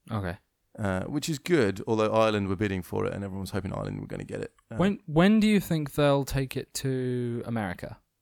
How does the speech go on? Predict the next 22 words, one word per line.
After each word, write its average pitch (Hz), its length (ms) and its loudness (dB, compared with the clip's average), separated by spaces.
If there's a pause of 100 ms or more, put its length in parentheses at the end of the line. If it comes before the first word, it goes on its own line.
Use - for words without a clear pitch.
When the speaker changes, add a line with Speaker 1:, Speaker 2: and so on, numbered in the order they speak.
(960)
Speaker 2:
That 175 340 4
is, 123 200 -2
that's 131 240 -6
a 131 60 -6
strong 175 260 -2
possibility, 123 420 -2
actually, 98 240 -8
'cause 98 220 -4
rugby 107 540 -6 (500)
is 101 380 -4 (160)
one 107 240 -2
of 98 60 -2
the 90 60 -4
biggest 98 300 -2
growing 95 320 -2
games 90 500 -4
in 104 140 -8
the 90 80 -6
States 101 340 -6
at - 60 -12
the 101 60 -8
moment. 98 260 -6